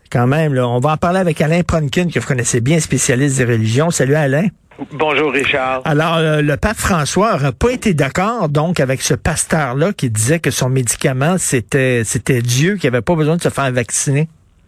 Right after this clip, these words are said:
Speaker 2: Non, je pense qu'il n'aurait pas été d'accord avec lui.
Speaker 1: <laughs>
Speaker 2: Puis le pape François, ce qu'il a fait, euh, un peu comme à toutes les fois qu'il va voyager, parce que le pape François donne pas beaucoup de conférences de presse, sauf lorsqu'il revient de voyage.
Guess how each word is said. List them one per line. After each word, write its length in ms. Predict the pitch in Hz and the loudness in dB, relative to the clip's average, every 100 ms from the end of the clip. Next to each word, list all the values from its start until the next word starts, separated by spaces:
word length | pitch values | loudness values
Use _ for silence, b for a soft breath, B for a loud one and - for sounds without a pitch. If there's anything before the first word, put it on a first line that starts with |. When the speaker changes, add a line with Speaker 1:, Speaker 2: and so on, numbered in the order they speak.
| - | -4
Speaker 2:
Non, 200 | 147 147 | 0 0
je 80 | 143 | 0
pense 220 | 165 139 | -2 -2
qu'il 120 | 147 | -2
n'aurait 140 | 117 117 | 0 0
pas 120 | 139 | 0
été 160 | 131 123 | 0 0
d'accord 400 | 107 110 123 117 | 0 0 0 -2
avec 340 | 107 113 - | -2 -4 -2
lui. 160 | 143 139 | 0 2
Speaker 1:
<laughs> 340 | 165 - - | 0 -2 -6
Speaker 2:
Puis 240 | - 170 165 | -2 0 0
le 380 | 160 131 147 135 | 0 0 0 0
pape 280 | 160 190 - | -2 -4 -2
François, 360 | 120 117 - 220 294 | -2 -2 0 -2 0
ce 40 | |
qu'il 100 | - | -4
a 20 | 107 | 0
fait, 220 | 196 240 B B B 156 | 0 -2 B B B -2
euh, 120 | 151 - | -2 -2
un 120 | 165 | -2
peu 140 | 233 | -2
comme 180 | 240 165 | -2 -2
à 80 | 147 | -4
toutes 320 | - 262 262 | -2 -4 0
les 120 | 175 - | 0 0
fois 200 | 180 190 | 0 -2
qu'il 200 | - 117 | -2 0
va 100 | 123 | 0
voyager, 460 | 110 113 107 113 | 0 0 0 0
parce 180 | 107 104 | -2 0
que 80 | 107 | 0
le 120 | 107 | 0
pape 200 | - 165 | 0 -2
François 320 | - 120 175 | -2 -2 0
donne 200 | 151 123 | -2 -2
pas 160 | - 160 | 0 -2
beaucoup 240 | 127 - | -2 -6
de 80 | 165 | -4
conférences 500 | - 104 - 104 104 | -4 -2 0 0 0
de 80 | 104 | -2
presse, 380 | 92 117 143 175 - B B B - - | 0 0 0 -2 -6 B B B -2 0
sauf 280 | 190 214 226 - | 2 0 -2 0
lorsqu'il 580 | 143 170 147 - 151 135 | 0 0 -2 -2 2 2
revient 680 | 123 120 135 156 139 151 117 | 0 0 0 0 0 -2 -2
de 40 | |
voyage. 600 | 101 104 101 - - | 0 0 0 -2 -6